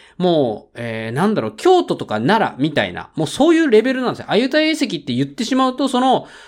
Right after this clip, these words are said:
京都とか奈良にある、その、ね、大-、えー、まあ、いろんな、そのお寺とかを回っていくみたいなことなんですよね。だからその京都とか奈良って、まあ、ちょっと僕あんま覚えてないけど、多分ね、その、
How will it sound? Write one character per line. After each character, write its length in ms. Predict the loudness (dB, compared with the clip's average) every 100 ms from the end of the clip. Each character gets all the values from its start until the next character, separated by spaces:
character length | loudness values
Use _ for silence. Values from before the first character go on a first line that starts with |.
| _
京 220 | 0 0
都 120 | 2 -2
と 100 | 0
か 100 | 2
奈 280 | 4 4 2
良 20 |
に 80 | 0
あ 140 | 0
る、 280 | 2 0 0
そ 140 | -4
の、 1000 | -2 -2 -2 -2 -2 -4 -4 -6 -8 -6
ね、 180 | -4 -4
大-、 360 | 0 -2 -2 -14 -10
え 340 | -6 -6 -6
ー、 20 | -6
ま 80 |
あ、 20 | -4
い 80 |
ろ 120 | 0 0
ん 80 |
な、 420 | 2 4 2 0 -10
そ 140 | -6
の 100 | -4
お 60 | 0
寺 260 | 2 2
と 120 | 0 0
か 140 | 2
を 100 | 0
回 380 | 2 2 2 0
っ 60 |
て 120 | -6 -4
い 100 | -2
く 100 | -2
み 140 | 0
た 120 | 0
い 40 | 0
な 100 | -2
こ 140 | -2
と 200 | 2 0
な 140 | 0
ん 60 | -6
で 80 | -8
す 80 | -12
よ 80 |
ね。 200 | -12 -12 _ -20 -20 -4
だ 60 | 0
か 80 | 2
ら 100 | 2
そ 100 | 0
の 140 | -4
京 220 | 2 2
都 100 | 2
と 100 | -4
か 120 | -4 -2
奈 200 | 0 -2
良 80 |
っ 40 | -2
て、 380 | 0 0 -2 -6
ま 120 | -4
あ、 40 |
ち 80 | -2
ょ 20 |
っ 20 | 0
と 60 |
僕 260 | 0 0 0
あ 40 |
ん 80 | 2
ま 80 | 0
覚 160 | 0
え 20 | 0
て 80 |
な 80 | -2
い 40 | -2
け 80 |
ど、 260 | 0 0 -2 -12 -6
多 100 | 0
分 180 | 2 0
ね、 240 | 0 -4 -4
そ 100 | -2
の、 480 | 0 0 0 -4